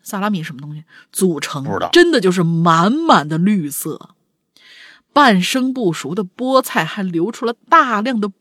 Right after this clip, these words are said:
Speaker 1: 菠菜汁儿，还挺新鲜。<laughs> 当时我也是狠下心咬了一口，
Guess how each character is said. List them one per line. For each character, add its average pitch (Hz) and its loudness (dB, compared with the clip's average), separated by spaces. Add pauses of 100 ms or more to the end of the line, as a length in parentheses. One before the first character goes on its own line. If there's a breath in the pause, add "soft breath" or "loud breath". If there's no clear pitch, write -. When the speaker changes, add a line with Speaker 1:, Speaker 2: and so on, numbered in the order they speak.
Speaker 1:
菠 370 6
菜 349 2
汁 277 2
儿， 440 8 (600)
还 - -16
挺 165 -6
新 - -8
鲜。 185 -4
<laughs> - -10 (1080 loud breath)
当 226 -2
时 202 -2
我 208 2
也 180 0
是 202 -2
狠 - -6
下 180 -4
心 214 0
咬 156 -4 (180)
了 175 -6
一 165 -6
口， - -14